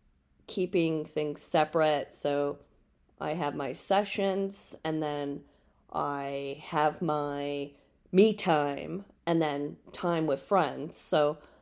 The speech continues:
I like to, you know, and, oh, and then sometimes I might have a slave ask, "Hey, do you have a friend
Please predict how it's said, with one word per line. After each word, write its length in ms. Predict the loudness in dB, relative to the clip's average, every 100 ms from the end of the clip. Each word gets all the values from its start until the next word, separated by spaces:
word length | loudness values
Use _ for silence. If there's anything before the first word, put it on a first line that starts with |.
| _
I 100 | 2
like 280 | 6 6 2
to, 600 | 0 2 4 2 0 -4 -6
you 140 | -4
know, 360 | -2 -2 -4 -8 -12 -2
and, 180 | 2 2
oh, 200 | 4 6
and 140 | 6 6
then 220 | 4 2
sometimes 880 | 2 2 2 2 2 2 0 -2 -8 -14 _ -4
I 140 | 2
might 260 | 4 4 4
have 300 | 2 2 2
a 80 | 0
slave 680 | 0 0 4 4 4 2 -2
ask, 460 | -2 0 -2 -6 -6
"Hey, 480 | -2 -2 -2 -6 -10 _ _ _ _ _
do 80 | -2
you 80 | 0
have 180 | 0 -2
a 60 |
friend 720 | -2 2 4 4 2 0 -4